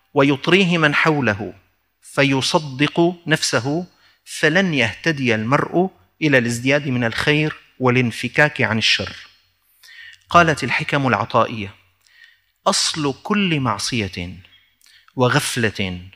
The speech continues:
وشهوة الرضا عن النفس". أصل كل معصية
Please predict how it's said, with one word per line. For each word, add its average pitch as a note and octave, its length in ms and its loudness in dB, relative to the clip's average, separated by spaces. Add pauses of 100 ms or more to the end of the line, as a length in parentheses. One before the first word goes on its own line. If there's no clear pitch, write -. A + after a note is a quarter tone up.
(200)
وشهوة F3 1000 0 (420)
الرضا C3 380 4
عن G#2+ 180 2
النفس". F#2 680 -6 (1900)
أصل F3 380 4
كل G#3+ 400 2
معصية B2 760 0